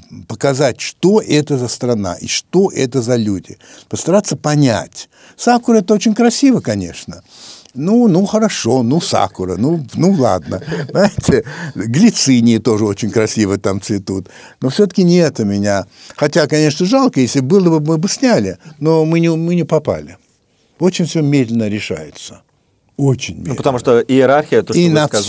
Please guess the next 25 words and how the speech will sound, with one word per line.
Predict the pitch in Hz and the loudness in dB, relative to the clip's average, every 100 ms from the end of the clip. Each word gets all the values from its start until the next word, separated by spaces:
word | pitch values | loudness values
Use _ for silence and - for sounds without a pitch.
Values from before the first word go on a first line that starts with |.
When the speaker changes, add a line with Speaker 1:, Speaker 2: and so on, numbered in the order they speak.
| 202 | 4
Speaker 1:
все | 214 | 4
нужно | 165 156 151 151 | 4 2 2 2
разрешение. | 135 135 - 107 78 78 - _ _ _ _ | 2 -2 -4 -8 -10 -14 -20 _ _ _ _
На | 101 147 | -4 -4
все. | 147 - - - 131 - _ _ _ _ _ _ | -4 -8 -4 0 0 -2 _ _ _ _ _ _
Ничего | - 139 233 240 - 220 165 | 0 4 4 4 4 4 4
не, | 123 110 - - | 2 -2 -10 -20
можно | - 120 147 247 247 247 | -16 -8 0 2 2 2
получить | 285 277 - 131 110 | 2 2 2 0 0
разрешение, | 104 113 110 98 90 95 104 107 | -2 -4 -4 -6 -6 -10 -16 -6
но | 139 220 285 - _ _ _ | 0 2 2 -4 _ _ _
без | 107 170 165 131 | -4 0 0 0
разрешения | 110 104 107 165 185 196 196 - - - | -4 -6 -4 0 0 0 -2 -8 -20 -12
вы | 110 131 | 0 2
не | 127 | 4
можете | 127 127 127 120 | 2 0 -4 -6
делать | 110 120 117 113 | -2 0 0 -2
ничего. | 107 117 151 233 240 _ - 143 170 127 143 147 _ - - - _ _ _ _ _ _ _ _ - - - | -2 2 4 4 2 _ -8 -6 -6 -10 -16 -18 _ -18 -18 -18 _ _ _ _ _ _ _ _ -18 -18 -10
Speaker 2:
У | |
меня | 127 143 | 0 2
есть | 143 147 | 4 2
пара | 151 135 | 2 0
вопросов, | 131 139 - 120 131 | 0 -2 -4 -4 0
э, | 120 | 2
про | 101 127 131 127 | 0 0 2 2